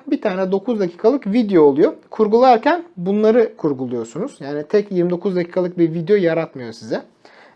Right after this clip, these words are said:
E, videonun boyutları da bir hayli yüksek. On dakikalık video aşağı yukarı üç buçuk gigabayta yakın yer kaplıyor S D kartınızda. Bir saatlik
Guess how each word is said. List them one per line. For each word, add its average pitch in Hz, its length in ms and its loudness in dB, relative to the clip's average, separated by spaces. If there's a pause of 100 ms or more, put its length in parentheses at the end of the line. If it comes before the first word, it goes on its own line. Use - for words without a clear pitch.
E, 139 240 -10
videonun 202 360 0
boyutları 208 420 2
da 208 100 0
bir 190 60 -2
hayli 202 320 -2
yüksek. 208 400 -4
On 190 140 -4
dakikalık 185 500 -6
video 190 260 -4
aşağı 185 280 -4
yukarı 185 380 -2
üç 208 280 -8
buçuk 190 280 -12
gigabayta 151 580 -2
yakın 170 360 -4
yer 160 200 -2
kaplıyor 123 480 -12
S - 140 -18
D 123 60 -12
kartınızda. 127 720 -10 (1200)
Bir 202 180 0
saatlik 185 720 -2